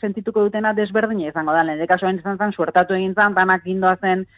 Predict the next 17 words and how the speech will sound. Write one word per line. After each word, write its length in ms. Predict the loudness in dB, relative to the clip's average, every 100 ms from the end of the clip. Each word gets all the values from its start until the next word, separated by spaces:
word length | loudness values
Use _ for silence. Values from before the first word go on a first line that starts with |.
| _ _
eh, 300 | -2 0 0
inaugurazioko 640 | 2 2 2 0 0 0 -2
festa 300 | -2 2 2
horretara, 400 | 2 2 4 4
desfile 340 | 2 -2 0 2
horretara, 400 | 2 4 4 4
bera 260 | 4 4 4
ere 120 | 2
antzegon, 420 | 0 0 2 2 2
eta 80 | 0
aprobetxatu 480 | 0 -2 -2 -4
nun 140 | -2 0
okasioa, 500 | 0 0 2 2 4
baina 220 | 2 -4
ez 40 | -4
zan 180 | -4 -2
izugarrizko 640 | 2 2 2 -2 0